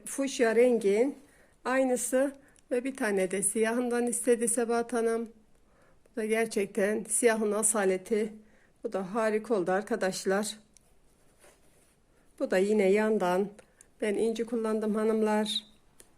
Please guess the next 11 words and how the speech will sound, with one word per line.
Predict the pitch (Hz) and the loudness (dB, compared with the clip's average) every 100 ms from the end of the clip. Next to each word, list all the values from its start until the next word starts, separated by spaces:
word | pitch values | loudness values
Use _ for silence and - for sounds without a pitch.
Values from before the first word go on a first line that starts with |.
| _ _ _ _ | _ _ _ _
Şöyle | - 240 202 185 | 2 4 4 2
göstereyim. | 202 208 226 208 208 202 - _ _ - _ _ _ 240 | 0 -2 -2 0 0 -4 -12 _ _ -20 _ _ _ -4
Bu | 208 | 0
bant | 214 214 214 | 0 0 0
da | |
arkadaşlar | 202 196 196 190 196 196 180 | 0 0 0 0 2 0 2
bunun | 196 196 | 4 4
içinden | 202 - 190 185 - - - 190 | 2 2 4 4 2 -8 -20 -2
geçiyor. | 202 202 202 - 214 214 220 - - - _ - - - _ - _ | 2 2 0 2 4 4 0 -10 -20 -20 _ -20 -20 -20 _ -20 _
Bu | 220 | -4
şekilde | 208 208 202 185 185 190 | 0 0 2 0 2 0